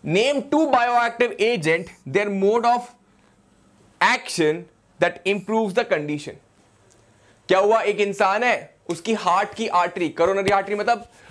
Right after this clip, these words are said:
artery of the heart is, yes बेटा, damage, और मतलब उसमें कुछ प्रॉब्लम है।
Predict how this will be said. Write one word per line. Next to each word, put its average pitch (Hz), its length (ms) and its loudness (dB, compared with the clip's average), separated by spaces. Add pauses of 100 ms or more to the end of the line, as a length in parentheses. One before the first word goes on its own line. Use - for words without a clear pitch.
(160)
artery 180 380 2
of 190 80 -4
the 196 180 0
heart 170 300 2
is, - 180 -10 (400)
yes 170 140 -2
बेटा, 214 240 2 (680)
damage, 139 320 -2
और 151 120 0
मतलब 175 140 2
उसमें 196 180 -4
कुछ 214 160 -4
प्रॉब्लम 131 380 0
है। 139 160 -4